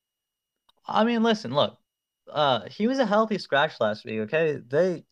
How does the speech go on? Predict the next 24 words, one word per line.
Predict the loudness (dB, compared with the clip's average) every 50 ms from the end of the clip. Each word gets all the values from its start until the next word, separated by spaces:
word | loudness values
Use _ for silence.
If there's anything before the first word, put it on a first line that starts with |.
| _
got | -2 2 2 4 4 2
some | 0 -2 -2 -2 -2
good | -2 -2 -2 -2 -2
production | -2 0 2 2 0 0 -4 -8 -6 -4
from | -2 -2 -2
LeSean | -2 -2 -2 -2 -2 -2 -2
McCoy | -4 -6 0 2 2 4 4 2 0 -4 -8 _ _ _ _ _ -6
once | -4 -2 -2 -2 -4 -2
Ronald | 0 0 2 2 0 -4 -4
Jones | -4 -4 -4 -4 -2
got | 0 0 0 0 -2
hurt. | -4 -4 -4 -4 -6 -8
So | -8 -2 0 0 0 0 -4 _ _ _ _ -4
I | 0 0
don't | 0 0 0
think | 0 0 0 -2 -4 -6 _ _ _ _ _ _ _ _ _ -6
it's | -6 -4 -2
gonna | -2 -2 -2
be | -2 -2 -4 -6 -6
too | -4 -2 -2 -2
crazy | 0 0 0 0 2 0 -2 -4 -6 -6
to | -6 -8
think | -8 -4 -2 -2 -2 -2 -2
that, | 0 2 2 2 0 -2